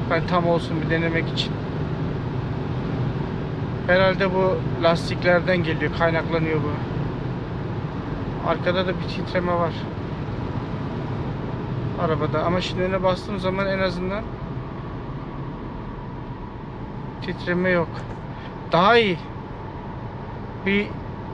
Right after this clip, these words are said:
bir gelişme var yani. Daha iyi böyle. Şu an mesela yüz onda hiç yok ön akside.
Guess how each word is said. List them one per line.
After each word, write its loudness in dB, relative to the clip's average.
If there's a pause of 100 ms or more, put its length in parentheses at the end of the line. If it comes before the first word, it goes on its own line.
(140)
bir -2
gelişme 6
var 10
yani. 6
Daha 8
iyi 2
böyle. 6 (2250)
Şu 4
an 6
mesela 2
yüz 2
onda 2
hiç -2
yok 2 (100)
ön 4
akside. 0